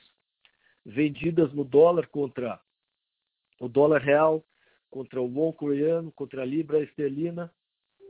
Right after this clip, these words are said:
ah, e, e, e, e, e, e, e, no contrário, a gente gosta de posições compradas em dólar contra a coroa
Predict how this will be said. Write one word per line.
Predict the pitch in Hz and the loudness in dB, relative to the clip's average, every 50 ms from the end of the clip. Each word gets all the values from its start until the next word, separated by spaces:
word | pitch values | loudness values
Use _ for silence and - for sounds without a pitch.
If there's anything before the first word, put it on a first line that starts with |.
| - | -16
ah, | - 120 123 127 127 127 123 123 123 120 120 120 117 117 117 113 113 110 107 104 _ _ _ _ _ _ _ _ _ _ _ - | -10 -8 -6 -4 -4 -4 -4 -4 -4 -4 -4 -2 -2 -2 -2 -4 -4 -6 -8 -12 _ _ _ _ _ _ _ _ _ _ _ -16
e, | 131 135 135 131 131 127 127 127 123 123 123 120 120 120 117 123 - | -12 -10 -8 -8 -6 -6 -6 -6 -6 -6 -4 -4 -4 -4 -6 -6 -8
e, | - 143 135 - - | -8 -8 -8 -10 -10
e, | - - 160 139 143 - | -4 -2 0 0 2 4
e, | - 151 156 - - 156 - - | 4 4 4 4 0 -12 -10 -10
e, | 143 - _ _ _ _ _ _ _ _ - | -12 -12 _ _ _ _ _ _ _ _ -4
e, | - 143 143 - 151 147 147 | -2 -2 -2 2 4 6 8
e, | 143 | 8
no | 147 160 | 8 8
contrário, | - 170 160 143 - 139 143 147 156 160 160 180 175 - _ _ _ _ _ - | 8 6 4 4 4 4 4 4 4 2 0 -2 -6 -10 _ _ _ _ _ -20
a | - | -20
gente | 117 - - | -20 -10 -6
gosta | 151 151 156 - | -4 -4 -4 -4
de | - | -6
posições | - 160 147 - - 143 - | -8 -8 -8 -8 -10 -14 -8
compradas | - 127 123 120 - - 147 156 165 180 180 170 160 127 151 | -4 -4 -4 -4 -4 -4 -4 -2 -2 -2 -2 -4 -6 -6 -8
em | 151 | -8
dólar | 143 131 143 151 160 165 175 165 160 _ _ _ _ _ _ _ _ - | -4 0 0 0 0 0 -2 -6 -12 _ _ _ _ _ _ _ _ -12
contra | - 135 127 - 131 | -10 -10 -8 -8 -10
a | |
coroa | - - 135 139 147 160 175 | -8 -6 -4 -2 0 0 0